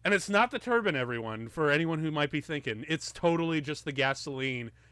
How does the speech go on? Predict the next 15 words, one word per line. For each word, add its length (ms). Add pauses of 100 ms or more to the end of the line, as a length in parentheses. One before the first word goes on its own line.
(120)
And 140
his, 180
the 140
look 260
on 80
his 160
face 460
when 100
he's 180
like, 260 (380)
"You're 140
going? 480 (1080)
Please 240
go 180
away. 560